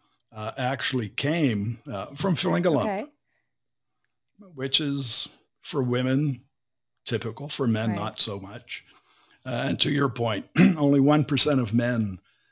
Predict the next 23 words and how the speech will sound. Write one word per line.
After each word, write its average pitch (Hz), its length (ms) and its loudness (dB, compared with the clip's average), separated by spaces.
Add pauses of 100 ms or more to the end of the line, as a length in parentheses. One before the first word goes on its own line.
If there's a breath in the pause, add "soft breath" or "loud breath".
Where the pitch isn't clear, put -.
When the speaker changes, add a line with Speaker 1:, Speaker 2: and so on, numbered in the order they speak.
(180)
Speaker 1:
uh, 92 300 -8 (280)
get 107 300 -4
or 90 120 -10
have 92 360 -8
breast 95 280 -2
cancer, 82 460 -8
so 165 140 -6
it 190 60 -4
Speaker 2:
Very. 185 120 0
Speaker 1:
is 139 140 -2
rare. 85 300 -6 (640)
Uh, 90 200 -10
to 127 160 -20
the 139 60 -16
point 143 200 -2
that 120 100 0
I 120 100 4
never 131 400 4
thought 87 440 -10 (320)
that 90 100 -12
I 135 180 -2
had 92 280 -6
cancer. - 540 -14